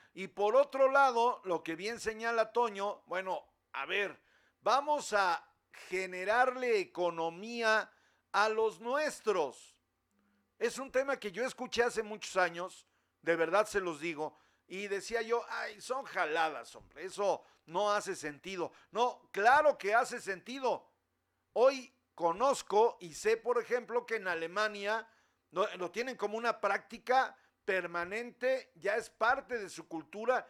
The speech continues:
no de hoy, de hace muchos años. Primero hay que darle importancia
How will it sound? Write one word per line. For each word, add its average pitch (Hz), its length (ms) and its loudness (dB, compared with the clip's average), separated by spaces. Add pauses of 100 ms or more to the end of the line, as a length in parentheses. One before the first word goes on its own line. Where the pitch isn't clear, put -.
(160)
no 220 220 -2
de 214 160 0
hoy, 226 320 4
de 156 140 -2
hace 208 180 -2
muchos 202 280 -12
años. 208 460 -2 (500)
Primero 233 640 2
hay 240 200 2
que 214 200 -4
darle 226 720 0 (380)
importancia 190 1200 2